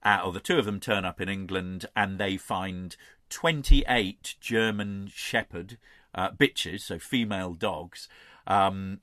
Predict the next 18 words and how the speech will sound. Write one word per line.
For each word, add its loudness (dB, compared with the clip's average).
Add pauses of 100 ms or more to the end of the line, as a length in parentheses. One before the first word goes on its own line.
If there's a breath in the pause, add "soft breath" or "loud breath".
that -4
they -2
acquire -4
from -8
various -4
places, -6 (380 loud breath)
and 4
they 0
set 0
up 0
the -6
first 0
class -2 (320 loud breath)
for 0
October 0 (340 soft breath)
that -4
year. -4 (540 soft breath)
Um, 4